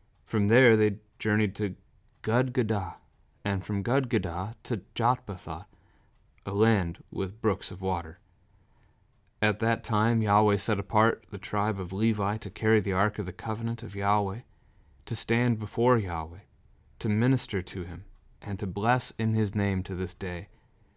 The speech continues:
Therefore Levi has no portion or inheritance with his brothers.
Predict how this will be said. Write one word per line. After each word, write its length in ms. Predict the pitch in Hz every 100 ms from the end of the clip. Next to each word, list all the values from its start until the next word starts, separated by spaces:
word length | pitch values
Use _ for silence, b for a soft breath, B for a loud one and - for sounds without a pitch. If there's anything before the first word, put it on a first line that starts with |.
| _ -
Therefore 580 | 98 110 117 110 104 98
Levi 400 | 107 110 98 95
has 360 | 104 117 101
no 220 | 107 107 98
portion 520 | - 110 110 - 92
or 160 | 90
inheritance 600 | 92 98 110 104 - 92
with 100 | 98
his 160 | 90 87
brothers. 540 | - 92 90 87 -